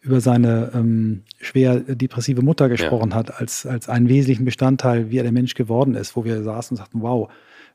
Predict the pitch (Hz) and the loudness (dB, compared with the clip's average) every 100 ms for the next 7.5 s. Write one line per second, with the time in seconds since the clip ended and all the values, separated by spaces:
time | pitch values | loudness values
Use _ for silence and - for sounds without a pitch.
0 | _ _ 131 127 131 131 - 127 127 - | _ _ -20 -6 -2 0 2 2 2 -2
1 | - 131 113 101 - 117 104 - 110 113 | -2 0 0 -4 -10 -10 -12 -10 -8 -6
2 | 104 101 - 113 104 107 - - 110 - | -8 -10 -12 -12 -10 -10 -12 -10 -10 -10
3 | - - - 87 80 78 90 82 80 76 | -20 -20 -8 -4 -4 -4 -4 -4 -4 -8
4 | - 71 - - 76 82 76 78 - 78 | -8 -8 -8 -6 -6 -4 -6 -6 -8 -8
5 | - 71 - 82 - - 87 101 95 87 | -10 -16 -14 -16 -16 -16 -4 0 0 -2
6 | 82 82 76 76 82 101 80 76 - 82 | -8 -8 -8 -4 -2 -2 -2 -4 -6 -8
7 | 73 76 71 71 | -6 -4 -4 -4